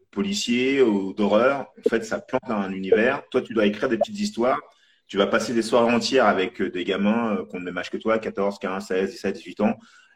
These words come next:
Ils vont vivre une histoire en live et toi, en gros, tu vas leur décrire les, les, les événements, l'environnement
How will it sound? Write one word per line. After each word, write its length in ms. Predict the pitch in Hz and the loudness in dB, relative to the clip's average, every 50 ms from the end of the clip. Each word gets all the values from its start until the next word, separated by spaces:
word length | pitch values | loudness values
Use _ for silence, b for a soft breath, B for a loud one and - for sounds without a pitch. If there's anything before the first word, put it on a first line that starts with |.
| b b 95 | b b -6
Ils 40 | |
vont 100 | 113 95 | -2 0
vivre 260 | 92 101 120 117 110 117 | 2 2 2 4 6 8
une 120 | 107 104 | 8 8
histoire 520 | 101 104 - - 117 131 143 151 - - - - | 8 8 6 4 6 6 6 6 4 2 -2 -4
en 120 | - - | -6 -4
live 440 | - 190 208 240 - - - 131 - - - | 0 2 2 2 2 2 -2 -4 -8 -8 -10
et 140 | - - - | -12 -12 -6
toi, 380 | - 110 117 120 127 135 139 | 0 4 6 6 6 6 6
en 180 | 120 110 101 95 | 6 4 2 2
gros, 260 | 92 92 107 127 135 | 0 2 4 4 4
tu 120 | 135 - | 4 2
vas 80 | 104 92 | 0 0
leur 240 | 90 87 - - - - | 0 -2 -4 -6 -4 0
décrire 360 | - - - - 117 113 101 | 2 2 2 2 2 2 2
les, 220 | 98 92 90 87 | 2 0 -2 -4
les, 180 | 90 90 87 85 - | -4 -8 -10 -10 -10
les 260 | 87 90 - - 101 | -12 -8 -4 0 0
événements, 540 | 98 95 110 110 110 104 104 98 104 101 101 | 2 4 4 4 6 6 6 6 4 2 2
l'environnement 800 | 95 98 98 - - 107 101 110 113 110 104 98 95 101 104 | 2 0 -2 0 0 0 2 2 4 6 6 4 4 2 -4